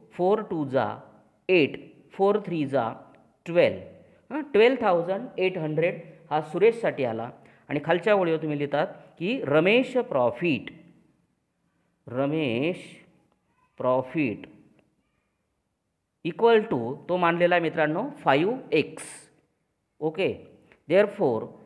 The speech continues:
five into एक्सची value आहे थ्री थाउजंड टू हंड्रेड. याचा जर तुम्ही multiplication केला तर जिथे झिरो, झिरो, फाईव्ह टू जा ten, carry on one, five three जा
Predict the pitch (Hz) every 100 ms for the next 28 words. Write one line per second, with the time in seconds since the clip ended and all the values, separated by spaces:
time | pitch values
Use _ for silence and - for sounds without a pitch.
0 | - _ - 156 156 175 202 240 262 -
1 | - 180 214 190 127 104 151 175 - -
2 | 214 214 170 160 165 151 160 165 - 202
3 | 233 233 175 139 139 170 226 240 - -
4 | _ _ 254 262 165 135 123 156 107 -
5 | - - - _ 139 196 214 240 226 175
6 | 175 160 151 151 160 147 160 123 101 -
7 | - - 135 147 156 135 160 202 240 -
8 | - 120 165 143 127 151 - - _ -
9 | 165 208 208 170 147 147 180 - - 185
10 | 123 - 143 135 139 135 127 170 202 147
11 | 139 147 143 139 131